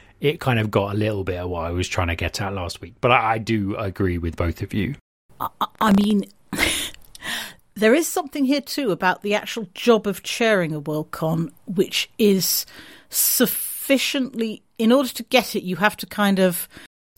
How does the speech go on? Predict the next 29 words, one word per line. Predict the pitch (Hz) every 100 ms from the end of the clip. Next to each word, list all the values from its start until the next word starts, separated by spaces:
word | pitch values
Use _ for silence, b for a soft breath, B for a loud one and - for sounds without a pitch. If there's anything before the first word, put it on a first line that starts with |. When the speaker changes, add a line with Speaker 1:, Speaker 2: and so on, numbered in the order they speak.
| - _
Speaker 2:
you | 233 196
have | 220
to |
be | 220
very | 202 214
single-minded | 208 226 190 202 196 196 175 165
about | 175 165
it | - -
in | 175
a | 170
way | 180 175
that | 160
is | 185
not | 180 185
necessarily, | 196 190 202 - 190 - - 208 185 180 170 160 156 B B B B
doesn't | - 214 214
necessarily | 208 - 233 208 196
require | 180 - 190
the | 175
same | 175 202 185
skill | 175 - - 208 190
sets | 185 180 147 - -
as | 160 -
the |
building | 170 - 175 175 180 165
a |
cohesive, | 160 - - 170 - 165
happy | - 170 - 175
team | - 196 175 160 156